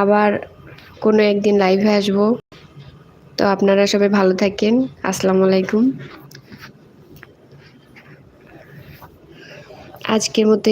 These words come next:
এখানেই আপনাদের সঙ্গে সমাপ্ত করছি। আপনারা আমার এত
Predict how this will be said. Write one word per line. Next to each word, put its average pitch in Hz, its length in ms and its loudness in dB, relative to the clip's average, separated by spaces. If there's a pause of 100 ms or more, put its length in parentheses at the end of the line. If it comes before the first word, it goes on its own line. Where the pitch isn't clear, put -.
এখানেই 208 440 2 (200)
আপনাদের 202 420 0
সঙ্গে 208 280 2
সমাপ্ত 196 320 0 (140)
করছি। 202 340 0 (1000)
আপনারা 202 380 0 (120)
আমার 190 300 2 (360)
এত 190 80 -4